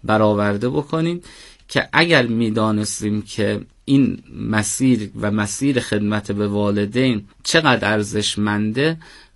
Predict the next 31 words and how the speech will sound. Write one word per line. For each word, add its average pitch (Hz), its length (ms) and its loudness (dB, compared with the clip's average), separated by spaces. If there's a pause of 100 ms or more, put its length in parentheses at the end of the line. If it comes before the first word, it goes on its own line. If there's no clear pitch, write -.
قطعاً 180 440 0
همه 160 420 2
ما 165 200 0
کمر 131 340 2
به 123 120 -2
خدمت 113 480 -2 (400)
پدر 110 260 0
و 104 140 0
مادر 104 460 0 (300)
در 110 140 2
طول 165 420 -2
عمرمون 127 440 2
می‌بستیم 120 580 0
و 107 80 0
به 98 80 -2
اونها 104 400 0 (240)
خدمت 117 460 -2
می‌کردیم. 160 380 -2 (340)
هرچند 131 540 2
نمی‌دونم 107 380 0
چرا 113 240 -2
این 110 280 -4
باور 110 640 2 (440)
در 107 160 4
ماها 104 380 2
ایجاد 107 420 0
نشده 101 440 -2
که 101 140 -6
این 98 100 -2
خدمت 98 460 -4
کردن 110 520 -2